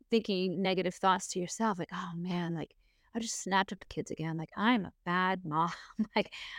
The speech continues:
I'm not cut out for this." It's not that you're not cut out for this. You just need emotional support. And you just need to be in a place where you can slow down and tune into your body and be like, "Okay, like, what do I need?" And it's going to change depending on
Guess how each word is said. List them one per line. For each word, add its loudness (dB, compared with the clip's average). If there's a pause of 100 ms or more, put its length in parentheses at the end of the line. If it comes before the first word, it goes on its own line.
I'm 6
not 6
cut 4
out 4
for 2
this." -2 (500)
It's -2
not 6
that 4
you're 6
not 6
cut 2
out 6
for -4
this. 0
You 4
just 0
need 2
emotional 0
support. 2 (520)
And 2
you 2
just -4
need 2
to -2 (380)
be 4
in 2
a -2
place 0
where 0
you 0
can -12
slow 0
down 2
and -10
tune 0
into -2
your 0
body 0
and -4
be -4
like, -8 (100)
"Okay, -20
like, -20 (320)
what -14
do -14
I -6
need?" -8 (800)
And 0 (340)
it's 2
going 4
to -2
change 0
depending -2
on 2